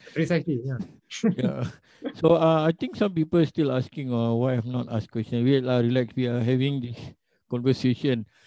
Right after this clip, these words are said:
Speaker 1: So for those who want to ask question, relevant question about reading, okay, reading,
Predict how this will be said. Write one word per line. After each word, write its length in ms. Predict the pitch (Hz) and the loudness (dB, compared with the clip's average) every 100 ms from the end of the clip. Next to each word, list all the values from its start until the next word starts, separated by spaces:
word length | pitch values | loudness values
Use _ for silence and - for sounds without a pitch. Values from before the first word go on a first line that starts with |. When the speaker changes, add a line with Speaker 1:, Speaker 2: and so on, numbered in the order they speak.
| _ | _
Speaker 1:
So 140 | - 175 | 2 4
for 100 | 175 | 6
those 200 | 180 220 | 6 4
who 80 | 202 | 4
want 240 | 175 175 | 0 2
to 160 | 180 135 | 2 2
ask 240 | 147 156 | 2 2
question, 560 | - 123 - 151 160 196 _ | 0 -2 0 -2 -4 -10 _
relevant 760 | - 139 147 151 160 143 151 151 | -2 2 2 4 4 4 2 2
question 460 | 127 120 - 127 139 | 2 0 2 0 0
about 240 | 120 120 117 | 0 0 0
reading, 380 | 117 120 120 127 | -2 0 0 0
okay, 320 | 120 117 117 131 _ _ - | -2 -2 -2 -2 _ _ -2
reading, 480 | 131 127 123 131 | 0 0 -2 -4